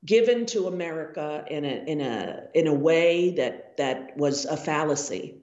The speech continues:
And I think that that really stuck, and that was the beginning of the cultish, like, dedication that people have to the fantasy fiction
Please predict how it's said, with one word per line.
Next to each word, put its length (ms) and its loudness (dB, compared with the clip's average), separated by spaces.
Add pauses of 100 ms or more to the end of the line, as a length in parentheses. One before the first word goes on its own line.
(420)
And 260 2
I 140 2
think 560 -4
that 420 0
that 320 -2
really 300 0
stuck, 560 -4
and 180 0
that 160 -2
was 160 0
the 80 0
beginning 600 0
of 180 -4
the 80 0
cultish, 840 -2 (480)
like, 320 2
dedication 840 0
that 200 -2
people 360 -2
have 520 -2
to 120 0
the 140 0
fantasy 800 -2
fiction 800 -4